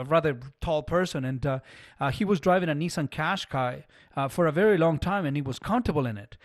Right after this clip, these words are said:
So, uh, believe it or not, the, the, if you're looking at the Qashqai, if you're looking at the Kicks, believe it or not, and the Rogue, they seem to have,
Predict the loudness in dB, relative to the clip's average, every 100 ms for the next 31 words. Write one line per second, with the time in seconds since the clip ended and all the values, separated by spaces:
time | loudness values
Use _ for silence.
0 | -20 -16 2 8 8 6 0 -18 -16 -12
1 | -12 -12 -6 -2 0 0 2 0 0 0
2 | 0 -2 -6 -6 -12 -12 -10 -10 -6 -2
3 | -2 -2 -2 -2 -6 -8 -4 -4 -4 -2
4 | -2 -2 -2 -2 -2 -4 -4 -6 -6 -2
5 | -2 -4 -4 -4 -2 -2 -4 -4 -4 -4
6 | -8 -18 -20 -4 -4 -4 -2 0 2 4
7 | 4 4 -2 -12 -2 -2 -2 -2 -2 0
8 | 0 0 -2 -2 -2